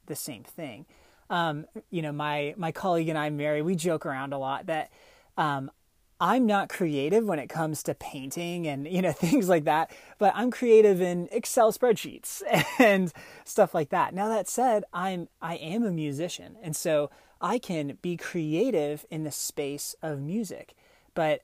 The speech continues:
as it pertains to art and things like that, um, you know, actual visual art,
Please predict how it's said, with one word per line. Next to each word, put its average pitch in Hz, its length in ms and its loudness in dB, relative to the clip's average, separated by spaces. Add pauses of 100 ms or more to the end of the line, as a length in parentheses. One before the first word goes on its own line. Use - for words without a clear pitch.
as 170 200 -2
it 165 100 0
pertains 160 540 -8
to - 120 -10 (100)
art - 340 -2
and 165 140 -8
things 156 240 -6
like 143 160 -6
that, 143 380 -8
um, 135 400 -10 (160)
you 147 100 -12
know, 131 140 -10
actual 147 380 -10
visual 156 640 -4
art, 160 280 -4